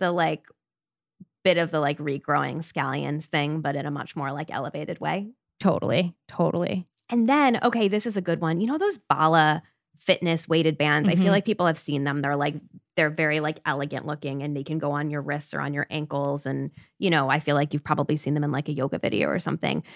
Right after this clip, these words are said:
Speaker 1: But they're
Speaker 2: Mm-hmm.
Speaker 1: such a good gift for, like, someone who's going on walks and just wants to, like, add a little bit of something without being like, "You should exercise more." It's just like,
Speaker 2: Right.
Speaker 1: "Wouldn't this be nice for, like, your two mile, like,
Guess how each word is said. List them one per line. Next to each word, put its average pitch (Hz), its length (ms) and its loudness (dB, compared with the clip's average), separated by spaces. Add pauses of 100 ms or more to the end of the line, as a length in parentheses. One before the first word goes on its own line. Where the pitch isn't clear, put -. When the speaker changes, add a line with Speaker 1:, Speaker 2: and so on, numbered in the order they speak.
(120)
Speaker 1:
But 240 100 0
they're 262 100 8
Speaker 2:
Mm-hmm. 214 80 2
Speaker 1:
such 269 180 2
a 302 60 2
good 226 220 2
gift 202 420 0
for, 160 420 4
like, 151 360 0
someone 175 320 4
who's 156 300 4
going 147 300 0
on 147 200 -4
walks 220 360 0
and 165 120 0
just 151 160 -4
wants 147 200 0
to, - 80 -8
like, 147 160 -4
add 147 200 2
a 139 120 -4
little 147 220 -2
bit 139 140 -2
of 147 60 -4
something 139 320 -4
without 147 340 0
being 143 240 -2
like, 147 320 -2
"You 320 140 4
should 320 160 -2
exercise 160 720 0
more." 107 320 0
It's - 140 -6
just 190 120 -6
like, 208 180 -2
Speaker 2:
Right. - 160 -10
Speaker 1:
"Wouldn't 349 220 6
this 302 140 6
be 269 140 2
nice 214 320 4
for, 175 160 -2
like, 165 220 2
your 165 100 2
two 170 180 2
mile, 143 380 2
like, 143 180 -4